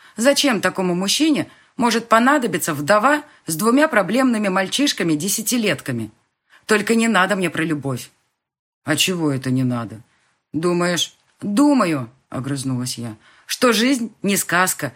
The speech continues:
и если в сказках герои частенько выбирают какие-то хитрожопые пути, то в жизни мы все предпочитаем самые короткие и простые дороги.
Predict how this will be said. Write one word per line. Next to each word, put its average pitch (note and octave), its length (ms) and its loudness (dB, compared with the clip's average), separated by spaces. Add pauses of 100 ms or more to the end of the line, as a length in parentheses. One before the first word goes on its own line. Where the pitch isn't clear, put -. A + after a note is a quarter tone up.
(260)
и - 80 2
если A3+ 280 2
в - 60 0
сказках G#3 460 2
герои F#3+ 380 0
частенько F#3 540 -2
выбирают F#3+ 560 2
какие-то F#3+ 420 -2
хитрожопые G3 760 0
пути, E3 420 -4 (380)
то A#3 100 4
в A3 80 2
жизни A3+ 340 2
мы G3 140 2
все D3+ 240 0
предпочитаем F#3+ 760 0
самые F#3+ 360 0
короткие F3 600 0
и - 160 -8
простые D#3+ 500 -2
дороги. C3 460 -6